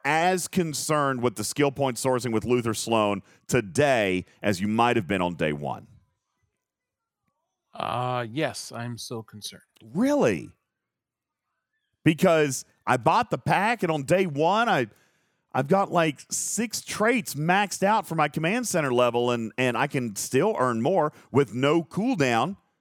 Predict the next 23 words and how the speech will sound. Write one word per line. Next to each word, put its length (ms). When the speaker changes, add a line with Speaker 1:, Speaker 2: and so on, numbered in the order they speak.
Speaker 1:
It's 160
just 220
gonna 160
cost 320
me 80
the 80
credits, 480
but 120
I'm 140
investing 400
into 140
rep 320
right 180
now, 380
right? 280
But 340
eventually, 640
I'll 140
be 120
able 160
to 100
do 240
that 320